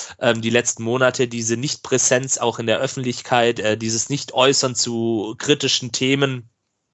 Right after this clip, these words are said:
ist einigen sauer aufgestoßen, nachdem er ja wirklich auch, ähm, für sich, ähm,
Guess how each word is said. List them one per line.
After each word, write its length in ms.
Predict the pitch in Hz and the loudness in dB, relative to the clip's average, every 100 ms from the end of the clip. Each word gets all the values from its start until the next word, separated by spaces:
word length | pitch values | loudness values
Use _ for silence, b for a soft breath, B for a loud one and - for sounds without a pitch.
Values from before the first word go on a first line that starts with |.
| _ | _
ist 180 | 123 113 | -2 2
einigen 360 | 113 123 113 | 2 2 0
sauer 340 | 107 110 107 85 | 2 2 4 2
aufgestoßen, 640 | 104 107 110 - 110 107 | -2 -4 -6 -2 -2 0
nachdem 320 | 110 - 117 | -2 -2 -2
er 160 | 123 117 | 2 4
ja 220 | 113 110 | 4 4
wirklich 360 | 120 120 117 - | 0 -2 -6 0
auch, 280 | 113 110 - B B B B B | 0 0 -6 B B B B B
ähm, 260 | 120 110 110 | 2 2 0
für 320 | - - 131 | -4 4 4
sich, 340 | 123 131 - | 6 0 0
ähm, 320 | - 117 117 | 0 0 -2